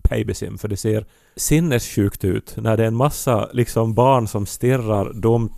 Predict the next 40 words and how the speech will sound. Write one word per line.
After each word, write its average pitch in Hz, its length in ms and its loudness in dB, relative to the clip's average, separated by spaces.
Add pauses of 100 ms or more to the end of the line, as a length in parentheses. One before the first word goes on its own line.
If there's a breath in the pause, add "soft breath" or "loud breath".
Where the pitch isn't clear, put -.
och 110 100 -2
inte 110 160 -4
har 110 160 -2
någon 98 140 -2
aning 113 360 0
om 98 200 0
riktigt 98 320 -4
vad 104 120 -4
som 98 160 -6
händer. 101 460 -2 (260 soft breath)
Och - 220 -12
så 110 80 -4
är 110 80 -2
det 110 180 -2
så 104 80 -6
här 104 140 -2
överdrivet 110 640 0
glad 104 380 0
musik 104 420 -4
och 104 80 -6
så - 80 -16
får 107 120 -8
man 107 160 -2
runt 104 320 -6
i 104 60 -4
olika 101 400 -6 (400 soft breath)
rörelser 104 840 0
där. - 260 -10 (680)
Men 117 180 -2
det, 143 200 0
det 147 60 0
är 160 80 0
ju, 202 140 -2
alltså, 147 280 -4
nu 147 200 -2
g-, 151 160 -6
g-, 160 60 0
går 156 220 0
vi 151 100 0
ju 139 260 0